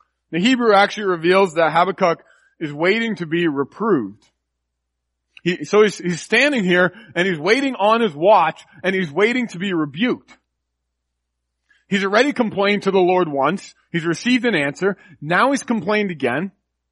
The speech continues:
And so here he is on the watchtower and he readies himself to hear the Lord's answer to his complaining about the Lord's sending of the Babylonians. So he's about to be answered again.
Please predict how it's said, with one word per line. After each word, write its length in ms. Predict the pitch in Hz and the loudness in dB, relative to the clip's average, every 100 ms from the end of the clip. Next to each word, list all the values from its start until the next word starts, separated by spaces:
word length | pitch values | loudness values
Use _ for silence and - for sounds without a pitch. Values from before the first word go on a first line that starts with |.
| _ _ _ _ - | _ _ _ _ -4
And 160 | 175 | -4
so 180 | - 208 | 0 2
here 220 | 196 254 | 2 2
he 140 | 262 247 | 4 4
is 160 | 247 | 4
on 160 | 214 240 | 4 4
the 80 | 254 | 4
watchtower 880 | 226 233 - - 220 208 233 247 _ _ _ _ _ | 6 6 4 0 4 4 2 -2 _ _ _ _ _
and 100 | 151 | -8
he 60 | 165 | -4
readies 380 | 160 185 220 196 | 0 0 0 -6
himself 520 | 196 - 185 180 175 | -8 -2 2 2 0
to 80 | 147 | -10
hear 220 | 139 185 | -2 -2
the 80 | 180 | 0
Lord's 300 | 170 180 160 | 0 0 -2
answer 380 | 156 170 170 156 | -2 -4 -4 -10
to 180 | - 196 | -6 -6
his 160 | 190 | -6
complaining 640 | 185 160 160 151 131 107 98 _ _ _ | -6 -8 -6 -4 -4 -8 -14 _ _ _
about 400 | 180 151 147 147 | -8 0 0 0
the 80 | 143 | -4
Lord's 500 | 135 147 147 139 127 | 0 2 2 0 -12
sending 380 | - 160 156 139 | -6 -4 -2 -4
of 60 | |
the 80 | 123 | -2
Babylonians. 840 | 123 123 123 120 123 107 95 87 _ _ _ _ _ _ _ _ _ - _ _ _ | 0 0 0 -4 -6 -8 -10 -16 _ _ _ _ _ _ _ _ _ -20 _ _ _
So 200 | - 190 | -2 2
he's 100 | 190 | 2
about 240 | 190 240 - | 4 2 0
to 60 | |
be 160 | 240 214 | -2 2
answered 320 | 214 - 214 | 0 -2 -6
again. 480 | 185 185 185 127 | 0 2 2 -2